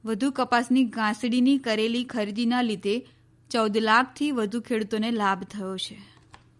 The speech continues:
પ્રધાનમંત્રી ઉજ્જવલા યોજના હેઠળ કોવિડના રોગચાળાના સમયગાળા દરમિયાન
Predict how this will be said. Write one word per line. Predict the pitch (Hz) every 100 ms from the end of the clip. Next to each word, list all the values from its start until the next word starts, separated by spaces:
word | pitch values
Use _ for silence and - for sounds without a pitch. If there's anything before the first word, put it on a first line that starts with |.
| _ _ _ _ _ _ _ _ _ _ _ _ _ _ _ _ _ _ _ _ _ -
પ્રધાનમંત્રી | 240 262 330 330 339
ઉજ્જવલા | 381 247 262 285
યોજના | 277 240 240 254
હેઠળ | 269 220 240 269
કોવિડના | 247 226 240 254 254 254 277
રોગચાળાના | 240 220 214 226 226 233 247
સમયગાળા | 240 214 214 214 208
દરમિયાન | 214 202 196 202 214 214